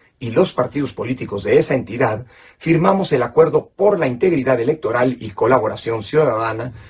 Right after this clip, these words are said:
que tiene como objetivo garantizar la legalidad, certeza, objetividad y transparencia en el proceso, cuyas campañas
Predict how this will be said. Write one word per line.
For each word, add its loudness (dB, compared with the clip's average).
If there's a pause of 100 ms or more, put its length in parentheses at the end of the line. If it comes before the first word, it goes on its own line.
(120)
que -4
tiene 2
como 4
objetivo -4
garantizar -2
la -4
legalidad, -4 (240)
certeza, -2 (260)
objetividad -2
y -10
transparencia -4
en 0
el 0
proceso, -8 (320)
cuyas -2
campañas -2